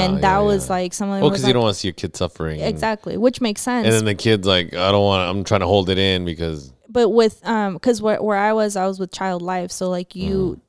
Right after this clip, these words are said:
Speaker 1: distract them. So they're doing all these things with them, but you're distracting them. So, yeah, it hurts them, but they're not as, like, they're not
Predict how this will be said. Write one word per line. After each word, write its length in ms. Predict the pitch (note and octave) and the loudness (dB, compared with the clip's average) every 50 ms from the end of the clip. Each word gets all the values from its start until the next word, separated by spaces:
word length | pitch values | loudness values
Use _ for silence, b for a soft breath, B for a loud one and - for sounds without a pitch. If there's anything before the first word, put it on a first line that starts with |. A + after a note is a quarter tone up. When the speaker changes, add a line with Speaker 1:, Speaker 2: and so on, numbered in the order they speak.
| _ | _
Speaker 1:
distract 500 | - F#3 F3+ - - - F#3+ F#3 - _ | -6 -6 -4 -4 -4 -4 -6 -6 -8 _
them. 300 | - - - - G3 G3+ - _ _ | -12 -12 -10 -10 -10 -10 -12 _ _
So 480 | - - G3+ F#3+ F#3 F#3 F#3 F3+ F3 E3 | -6 -2 0 0 0 0 0 -2 -4 -4
they're 240 | F#3 F#3+ F#3+ F#3 | -2 -2 -2 -2
doing 380 | F#3 - G3+ G#3 G#3+ G#3 G#3 G3+ | -2 -2 -4 -4 -2 -4 -4 -4
all 200 | - F#3 F#3+ F#3+ | -4 -4 -4 -4
these 240 | F#3 F#3+ F#3+ - - _ | -6 -6 -10 -10 -12 _
things 320 | - G3 F#3+ F#3+ F#3+ - - | -8 -6 -6 -6 -6 -6 -4
with 180 | F#3+ G3+ G3+ | -6 -6 -4
them, 220 | - F3+ E3+ F3 F3+ | -6 -6 -6 -6 -4
but 140 | E3+ - F3+ | -2 -2 -2
you're 120 | F3+ F3+ F3+ | -2 -4 -6
distracting 600 | E3+ - E3 - - F#3 F3 F#3+ F#3 - F#3+ F3+ | -8 -10 -10 -6 -4 -4 -4 -4 -4 -6 -6 -6
them. 220 | F3 F3 F3 F3 F3+ | -4 -4 -4 -6 -6
So, 440 | - - F#3+ F3 F3 F3 E3+ - - _ _ | -4 -4 -2 -2 -2 -2 -4 -6 -10 _ _
yeah, 240 | - G3 G3+ G3+ G3 | -4 0 0 2 2
it 100 | F3+ E3+ E3+ | 0 -2 -2
hurts 280 | E3+ F#3 F#3+ F#3+ - | -2 -2 -2 -2 -4
them, 160 | - G#3 G3+ G#3 | -4 -4 -4 -2
but 180 | F#3+ F#3 F3+ | -2 -4 -4
they're 320 | - F#3+ F3 E3+ E3+ E3+ E3+ E3+ | -2 -2 -2 -2 -2 -4 -4 -4
not 360 | F#3 F3+ F3+ F3 E3+ F3 F3 - | -4 -2 -2 -2 -2 -4 -4 -6
as, 320 | - F3 F3 E3+ E3 - | -6 -4 -4 -4 -6 -6
like, 400 | F3 E3+ E3+ E3 E3 - - - _ _ _ _ _ _ _ _ _ _ _ _ _ _ _ _ | -6 -6 -6 -6 -8 -10 -16 -20 _ _ _ _ _ _ _ _ _ _ _ _ _ _ _ _
they're 100 | - F#3+ | -2 0
not 320 | F#3 G3 F#3+ F3+ F3 F3 | 0 0 -2 -2 -2 -4